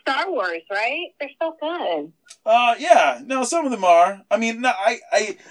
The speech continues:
Speaker 2: I watched a lot of them, even the animateds. They were pretty interesting. I will say that Boba Fett is really playing on to some fan nuances of my childhood,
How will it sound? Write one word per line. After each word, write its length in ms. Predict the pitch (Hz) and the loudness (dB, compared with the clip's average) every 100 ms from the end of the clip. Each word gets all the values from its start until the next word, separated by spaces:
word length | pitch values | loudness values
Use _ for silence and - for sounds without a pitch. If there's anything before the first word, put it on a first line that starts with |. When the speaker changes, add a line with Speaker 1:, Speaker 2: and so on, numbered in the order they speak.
| - | -2
Speaker 2:
I 100 | - 202 | 4 6
watched 360 | 196 214 - | 10 8 8
a 80 | 202 | -2
lot 320 | 165 165 170 | 6 8 8
of 100 | 180 | 6
them, 260 | 175 180 185 | 0 -4 -4
even 200 | 165 156 | -12 -12
the 120 | 156 | -8
animateds. 580 | 143 151 156 156 160 156 | -4 -4 -2 -2 -4 -6
They 100 | 175 | -8
were 100 | 160 | -8
pretty 240 | - 165 - | -8 -10 -8
interesting. 500 | 156 147 160 156 151 | -10 -10 -8 -6 -2
I 80 | |
will 160 | 151 160 | -2 -2
say 260 | 156 160 156 | -4 -2 -2
that 160 | 151 | -2
Boba 280 | 156 151 156 | 0 -2 -2
Fett 380 | - 151 151 - | 6 8 8 4
is 240 | - 147 135 | -8 -8 -4
really 220 | 147 147 | -4 -4
playing 400 | 139 151 147 147 | -4 -4 -4 -6
on 260 | 147 143 135 | -4 -4 -4
to 240 | 151 139 | -6 -6
some 220 | 131 147 | -6 -12
fan 320 | 139 143 143 143 | -10 -8 -6 -6
nuances 560 | 139 139 135 135 131 | -4 -2 -4 -6 -12
of 120 | 131 | -10
my 200 | 135 143 | -6 -6
childhood, 760 | 143 - 139 139 135 135 135 127 | -6 0 4 4 2 -6 -8 -8